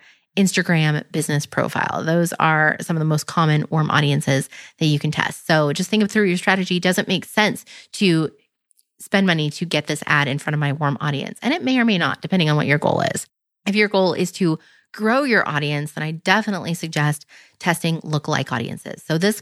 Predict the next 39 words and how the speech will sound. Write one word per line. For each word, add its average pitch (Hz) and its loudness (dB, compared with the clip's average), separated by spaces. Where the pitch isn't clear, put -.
is 170 0
a 151 0
lookalike 202 0
audience 170 0
of 156 -6
any 226 4
of 185 0
your 170 2
warm 165 0
audiences. 151 0
Basically, 160 0
you 170 2
will 160 2
tell 175 0
Facebook 160 0
to 160 2
look 214 -2
at 165 2
this 220 -2
audience, 180 0
this 175 -6
warm 185 -2
audience. 165 -2
So 160 -2
let's 170 -4
say 160 -2
it's 151 -6
your 156 0
website - -2
visitors. - -4
You've 165 -6
got 151 -4
the - -8
Pixel 202 -2
installed 202 2
and 175 -2
you 165 2
say, 151 -2
"Facebook, 208 -2